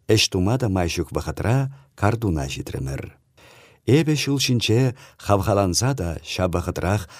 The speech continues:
канӑҫ сырланса та утрӗм. Мӗншӗн хавхаланнине хам та аван пӗлетеп, мӗншӗн канӑҫ сырланнине пӗлместеп. Пӳртре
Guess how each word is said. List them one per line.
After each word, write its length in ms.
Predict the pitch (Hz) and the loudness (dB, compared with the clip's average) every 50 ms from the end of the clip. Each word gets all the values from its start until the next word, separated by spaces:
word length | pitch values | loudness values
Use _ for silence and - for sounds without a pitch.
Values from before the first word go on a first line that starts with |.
| - - _ | -20 -20 _
канӑҫ 420 | - - 98 98 107 107 107 98 | -2 2 4 4 4 4 2 2
сырланса 600 | - - - 90 85 95 95 92 90 85 - 90 | 0 0 0 -2 0 0 0 0 0 0 0 -2
та 120 | - - 71 | -4 -6 -6
утрӗм. 580 | 69 - 78 78 - - 71 73 71 71 135 135 - - - - - - - _ | -6 -6 -8 -8 -6 -6 -6 -4 -4 -4 -6 -8 -10 -16 -20 -20 -20 -20 -12 _
Мӗншӗн 460 | - 78 90 117 131 123 117 113 113 | 0 2 4 4 4 4 2 0 -2
хавхаланнине 1000 | 107 - 104 101 98 - 104 95 101 101 98 95 92 92 92 113 135 143 120 - - - - _ | 0 0 0 0 0 0 0 2 2 2 2 2 2 2 2 2 2 2 0 -2 -6 -12 -20 _
хам 340 | - - - 90 82 78 76 | -8 -2 0 0 0 0 0
та 100 | 85 82 | -2 -2
аван 340 | - - 82 80 80 82 80 | -2 0 0 0 0 -2 -2
пӗлетеп, 480 | 82 80 78 80 76 78 80 76 - - - - - - _ _ | -2 -2 -2 0 0 0 -2 -2 -4 -8 -20 -20 -20 -20 _ _
мӗншӗн 560 | - 80 87 95 98 95 87 - 90 85 85 85 | 0 2 4 4 4 2 2 0 0 0 -2 -2
канӑҫ 380 | - - 87 90 87 85 82 - | -2 -2 0 0 0 2 2 0
сырланнине 800 | - 95 - 78 87 80 78 80 78 76 82 95 120 135 135 127 - - _ _ | 0 0 -2 -2 -2 -2 -2 -2 -2 -2 0 0 2 0 0 -2 -6 -12 _ _
пӗлместеп. 640 | - 107 123 - 65 64 64 - - - - - - - - _ _ _ _ _ _ _ _ - - - - - - - - - | -4 -4 -4 -4 -6 -6 -4 -4 -4 -4 -6 -10 -12 -14 -20 _ _ _ _ _ _ _ _ -20 -20 -20 -20 -20 -20 -20 -20 -4
Пӳртре 560 | - 98 98 90 - 101 110 135 156 165 160 | 0 0 0 2 2 2 2 2 2 0 -4